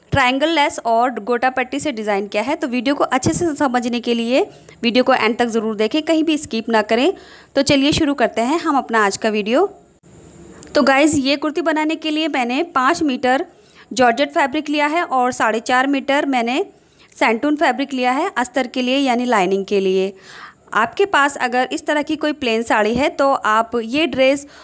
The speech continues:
उस प्लेन साड़ी से भी बना सकते हैं और लाइनिंग के लिए कोई सा भी फैब्रिक यूज़ कर सकते हैं।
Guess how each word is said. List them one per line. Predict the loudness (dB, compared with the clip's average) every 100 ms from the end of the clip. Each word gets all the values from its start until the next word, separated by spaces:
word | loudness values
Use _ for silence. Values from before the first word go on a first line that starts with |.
| -10 -6
उस | -4
प्लेन | -2 -2
साड़ी | 0 0 0
से | -2 -4
भी | -2
बना | 0 0
सकते | -2 -6 -6
हैं | -4 -2
और | 0
लाइनिंग | 0 0 -2 -2
के | -2
लिए | -2 0
कोई | -2
सा | -2 -4
भी | -2
फैब्रिक | 0 0 -2 -4
यूज़ | -4 -2
कर | -4
सकते | -4 -8 -8
हैं। | -6 -8